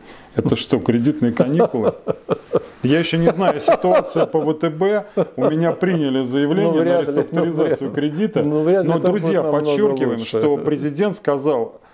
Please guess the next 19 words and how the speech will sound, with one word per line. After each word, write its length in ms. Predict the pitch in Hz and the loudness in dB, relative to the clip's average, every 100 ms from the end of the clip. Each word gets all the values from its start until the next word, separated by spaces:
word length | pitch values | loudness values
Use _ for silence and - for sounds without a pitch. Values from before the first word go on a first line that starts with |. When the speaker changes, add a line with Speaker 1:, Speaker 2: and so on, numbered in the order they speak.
| - - - | -20 -8 -2
Speaker 1:
не 200 | 156 170 | 0 2
о 160 | 165 | 0
законе, 640 | 135 156 - 220 214 151 | 2 -2 0 0 0 0
о 200 | 117 139 131 | 0 -2 0
пере-, 280 | 165 156 165 | 0 0 -2
ну, 420 | 160 165 151 127 | -4 -2 -2 0
о 120 | 131 | 0
предоставлении 840 | 127 147 143 147 156 156 175 156 117 | 0 -2 -2 0 0 0 0 0 -2
кредитных 520 | 123 131 127 117 113 | -2 -2 -2 -2 -2
каникул, 500 | 139 139 127 117 110 | 0 2 0 -2 -2
а 200 | 143 127 | 0 0
о 20 | 123 | 2
праве 380 | 151 180 165 | 2 2 2
обратиться 720 | 135 151 127 147 147 180 - 151 | 0 0 2 0 0 -6 -2 -2
в 80 | 127 | 0
банк 360 | 156 151 113 | 0 0 -4
по 100 | - | -2
этому 320 | 117 113 113 113 | -2 -2 -2 -2
вопросу. 480 | 123 139 120 - | -2 -4 -6 -8